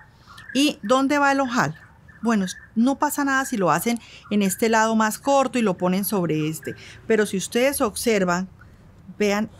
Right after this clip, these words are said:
para que sigamos con esta cosa así de bonita. Entonces yo puse el ojal en este lado, en el más corto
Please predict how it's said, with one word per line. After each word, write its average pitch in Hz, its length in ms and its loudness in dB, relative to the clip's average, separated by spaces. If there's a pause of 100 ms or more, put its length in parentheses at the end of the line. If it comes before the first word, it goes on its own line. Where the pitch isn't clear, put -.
(140)
para 190 200 0
que 190 140 -4
sigamos 196 460 0
con 196 120 -2
esta 175 360 -4
cosa 202 260 -8
así 214 240 -6
de 214 120 -4
bonita. 185 600 0 (460)
Entonces 185 440 -2
yo 214 180 -2
puse 233 280 -2
el 220 100 2
ojal 175 400 -2 (120)
en 185 160 -2
este 180 280 -4
lado, 165 380 0 (1600)
en 190 100 -4
el 175 120 -2
más 190 260 -2
corto 208 480 0